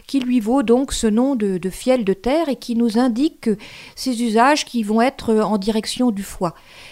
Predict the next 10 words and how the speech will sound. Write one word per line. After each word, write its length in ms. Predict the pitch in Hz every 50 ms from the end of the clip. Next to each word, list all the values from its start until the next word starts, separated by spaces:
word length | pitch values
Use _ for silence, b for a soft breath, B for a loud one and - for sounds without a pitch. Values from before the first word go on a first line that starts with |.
| B B
C'est 340 | - - 247 240 - - -
une 300 | 269 247 240 226 214 202
plante 560 | 208 - 226 269 294 330 320 - - 220 208
qui 180 | 208 - - 180
décrasse, 640 | 165 160 254 247 - - - 214 262 277 - - -
qui 300 | - - - 214 196 190
nettoie 640 | 185 185 208 247 269 269 - 220 226 254 262 285 285
de 100 | 220 214
façon, 640 | 202 - - 202 190 - - 247 262 269 262 240 208
euh, 80 | 180